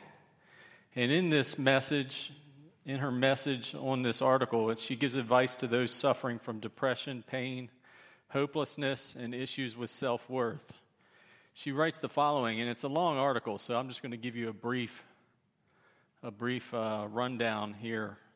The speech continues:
synopsis. But she says, "Bad times don't last. This darkness and despair feel never-ending. It will pass. You will feel better. It doesn't last forever.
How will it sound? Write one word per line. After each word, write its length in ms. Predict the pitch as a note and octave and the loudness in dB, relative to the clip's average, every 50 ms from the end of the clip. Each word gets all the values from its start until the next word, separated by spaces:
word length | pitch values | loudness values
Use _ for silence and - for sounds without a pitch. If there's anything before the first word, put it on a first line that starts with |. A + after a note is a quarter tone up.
| _ _ - | _ _ -20
synopsis. 640 | - - - A2+ A#2 A#2 A#2 A2+ - - A2 G2+ | -12 -10 -6 -4 -2 0 -2 -2 -2 -4 -8 -8
But 180 | - - A#2+ A2 | -6 -6 -6 -6
she 140 | - - A#2+ | -6 -8 -8
says, 560 | - - C#3 C#3 C3 A#2+ A#2 A2 - - - - _ _ _ _ _ _ _ - - - - - _ _ _ _ _ _ | -6 -4 0 2 2 2 2 0 -2 -6 -10 -14 _ _ _ _ _ _ _ -20 -20 -20 -20 -20 _ _ _ _ _ _
"Bad 320 | B2+ C3+ C#3+ D#3+ D3+ C#3 | 4 4 4 4 2 0
times 400 | - D#3 D3+ D3 C#3+ C3+ A#2+ A2+ | 0 0 2 2 0 0 -4 -2
don't 260 | - C3+ C3+ C3+ C#3 | 0 0 0 0 -2
last. 800 | C3+ B2 B2 B2 A#2 A2+ G#2+ G2 G2 G2+ - - - - - - - _ _ _ _ _ | 2 2 4 6 6 4 4 2 0 -4 -6 -12 -12 -14 -16 -20 -20 _ _ _ _ _
This 220 | B2 B2+ - - | -6 -6 -6 -6
darkness 560 | - - C3 B2+ C3+ C3+ - D#3 C3+ - - | -2 2 4 4 4 2 0 -6 -6 -6 -6
and 100 | C#3+ B2+ | -6 -6
despair 540 | A#2 A2+ - - - - B2+ B2 B2 B2 A#2+ | -4 -4 -4 -6 -6 -2 0 0 2 0 0
feel 320 | A#2+ - - B2+ A#2 A2+ | -4 -6 -4 -2 -2 -2
never-ending. 800 | A2+ A2+ A#2 A#2+ A#2 A#2 A2+ A2+ A#2 A#2+ B2 B2 A2 A2 G#2 G#2 | 0 0 -2 0 0 -2 -2 -2 -2 -4 -4 -4 -4 -6 -6 -6
It 160 | G2+ G2+ G#2 G#2 | -8 -10 -8 -6
will 140 | B2+ A#2 | -8 -8
pass. 640 | - - - C3+ C3+ B2+ A2+ G#2 F#2+ F2+ - - - | -8 -4 -2 0 2 2 2 2 0 -4 -8 -10 -8
You 100 | A2+ A2+ | -8 -6
will 140 | A#2 A#2+ A#2+ | -6 -6 -8
feel 260 | - - C3 C3 C3+ | -8 -6 -6 -4 -4
better. 460 | B2+ A#2 A#2 A2+ A2+ A2 A2+ A#2 A#2+ | -2 0 0 0 0 -2 -2 -4 -4
It 120 | A#2 G2 - | -8 -8 -4
doesn't 380 | B2 A#2 A#2 G#2+ A#2 A#2+ A#2 | -4 -4 -2 -4 -6 -10 -10
last 380 | A2 A2 A2 A2+ A2+ A2+ - - | -8 -6 -6 -6 -8 -8 -12 -12
forever. 580 | - A#2+ A2 A2 A#2 A#2+ A2+ G2+ G2 F#2+ F2+ | -8 -4 -2 0 0 0 -2 -2 -6 -10 -10